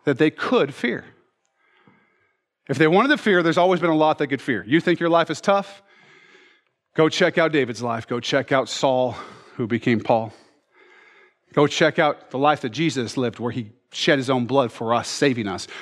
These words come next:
from sin and death and hell. And that if you're not saved today, you can have that too, by calling on his name, by trusting in him, by calling Jesus Lord, by believing. But everybody,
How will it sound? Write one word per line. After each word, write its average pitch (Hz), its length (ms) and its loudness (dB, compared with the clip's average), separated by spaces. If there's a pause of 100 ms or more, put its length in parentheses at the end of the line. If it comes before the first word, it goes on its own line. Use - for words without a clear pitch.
from 117 160 -4
sin 107 400 0 (180)
and 107 160 -4
death 104 280 -2 (180)
and 90 140 -4
hell. 90 340 0 (300)
And 120 120 -2
that 131 180 -2
if 110 120 -10
you're 156 160 2
not 147 180 0
saved 113 300 -6
today, 107 300 -8 (240)
you 156 180 2
can 143 140 -4
have 104 200 -6
that 104 200 -6
too, 101 260 -4 (440)
by 120 100 0
calling 131 340 0
on 117 100 0
his 117 160 -2
name, 127 120 2
by 107 120 -2
trusting 113 420 -2
in 104 100 -2
him, 101 280 -6 (540)
by 110 120 0
calling 120 360 2
Jesus 110 300 -4
Lord, 101 360 -4 (260)
by 113 120 2
believing. 110 460 -4 (1800)
But 127 100 0
everybody, 156 540 2